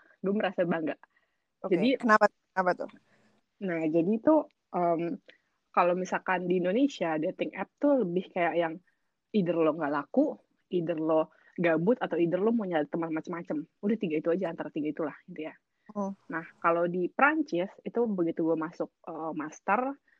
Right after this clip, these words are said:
Speaker 1: eh, B T W gue sekarang, gue sekarang udah tahun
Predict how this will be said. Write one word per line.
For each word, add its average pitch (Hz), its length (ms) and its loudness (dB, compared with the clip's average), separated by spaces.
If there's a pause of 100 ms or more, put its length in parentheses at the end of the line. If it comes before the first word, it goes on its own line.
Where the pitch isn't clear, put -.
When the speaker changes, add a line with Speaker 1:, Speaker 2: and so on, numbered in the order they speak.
(400)
Speaker 1:
eh, 160 600 -6
B - 160 -6
T - 100 -6
W 202 140 0
gue 208 40 -2
sekarang, 175 300 -8
gue 185 420 -6
sekarang 202 280 -4
udah 151 140 -2 (100)
tahun 165 240 -4